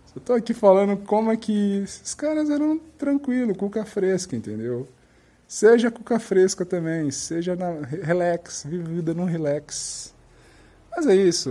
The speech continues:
é mais um vídeo aqui meio aleatório, que quando acende a lâmpadazinha aqui do, da criatividade, eu já cato aqui o celular, gravo rápido, senão some da cabeça. E aí eu não gravo mais porra nenhuma, né?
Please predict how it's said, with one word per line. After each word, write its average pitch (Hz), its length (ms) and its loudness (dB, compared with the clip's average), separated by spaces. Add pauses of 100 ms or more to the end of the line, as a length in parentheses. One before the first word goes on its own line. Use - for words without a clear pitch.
é 113 380 0
mais 139 280 -4
um 135 120 -4
vídeo 135 260 -2
aqui 120 220 -4
meio 135 180 0
aleatório, 131 960 2
que 127 140 -10
quando 120 720 -2 (380)
acende 165 420 0
a 160 60 6
lâmpadazinha 147 760 2
aqui 135 220 -4
do, 120 680 -2
da 113 220 -2
criatividade, 147 600 0
eu 156 60 4
já 147 160 4
cato 151 340 2
aqui 127 160 -4
o 143 60 -2
celular, 143 460 2
gravo 147 320 6
rápido, 151 400 6
senão 156 560 -4
some 165 360 0
da 143 140 2
cabeça. 151 720 -2 (1200)
E 123 380 -2
aí 127 120 0
eu 147 80 0
não 143 120 -2
gravo 143 240 2
mais 135 220 -4
porra 143 280 0
nenhuma, 110 360 -2
né? 113 160 -10